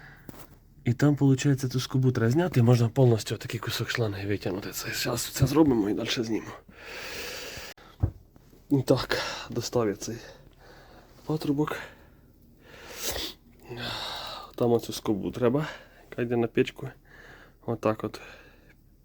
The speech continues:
підтягнути, він просто злазить від. І тут на саморозжимному хомуті. І фільтрик у нас знаходиться отут, от, хомутами зажатий. Щас ми розсоєдинимо і подивимося фільтрик. Так,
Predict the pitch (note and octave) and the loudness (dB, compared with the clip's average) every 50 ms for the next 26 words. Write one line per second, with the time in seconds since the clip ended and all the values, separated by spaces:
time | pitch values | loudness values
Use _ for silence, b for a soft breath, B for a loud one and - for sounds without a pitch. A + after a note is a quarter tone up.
0 | _ _ _ _ - B2 - - C#3 D3+ G3 G#3 - - B2 C3+ B2+ A#2+ - - | _ _ _ _ -14 -10 -2 0 2 4 2 2 2 2 2 2 2 0 -2 -2
1 | - A2 G#2 G#2 G2+ F#2 - - D#2+ E2 D#2+ - - - - - - A#3 A3+ - | 0 0 2 2 2 0 0 -4 -8 -10 -12 -10 -8 -6 -4 -2 -2 -4 -2 -2
2 | D3+ D3 - - - B B B B B B B B B B B B B - A#2 | -4 -4 -6 -8 -20 B B B B B B B B B B B B B -10 -8
3 | - - A#2 A2+ A2+ G#2+ A2+ A2 G#2+ A2+ A#2 C3 C3+ B2 A2+ A2 - G2+ F#2 F2+ | -4 0 2 4 4 4 4 2 2 2 2 2 2 2 0 0 -4 -8 -8 -8
4 | G2 - - - - - - B B B B B B B B B B B B B | -8 -10 -10 -12 -12 -12 -12 B B B B B B B B B B B B B
5 | B - C#3 C3+ - - A3+ A3 - C#3+ - - C3 C3 - - B2 - C3+ B2 | B -12 -10 -6 -4 -2 -2 0 -2 -2 -2 -2 -2 -2 -4 -8 -8 -8 -6 -6
6 | A2+ - - A2+ A2 - C3 B2+ - - - - - - - A2+ A2+ A2+ A2+ - | -6 -6 -6 -6 -6 -6 -8 -8 -8 -10 -12 -12 -8 -2 2 4 4 4 4 4
7 | A#2+ A#2 A#2 G#2+ G#2 G#2 G2+ G2+ G2+ G2 - F#2+ - - A2+ A2+ - A2+ A2+ - | 4 4 6 4 4 2 2 0 -2 -2 -4 -4 -4 -6 -8 -8 -8 -10 -10 -12
8 | - B B B B B B B B B B B - A#2+ B2 B2+ B2 - - B2+ | -14 B B B B B B B B B B B -4 -2 0 0 0 0 2 4
9 | C3 C#3 D3+ D#3+ F#3 E3+ D3 - A2 A#2+ B2+ A#2+ - A2+ - - G#2+ F#2+ - - | 6 6 6 8 6 6 4 4 2 0 0 0 -2 -6 -8 -8 -8 -8 -6 -6
10 | - B B B B B B B B B B B B B B B B B B B | -6 B B B B B B B B B B B B B B B B B B B
11 | B B B B B B B B B - - _ _ _ _ - - - - - | B B B B B B B B B -20 -20 _ _ _ _ -20 -20 -20 -20 -10
12 | - - D#3+ D#3 C3+ A#2+ A2+ - - B | -2 2 4 6 6 6 4 2 -2 B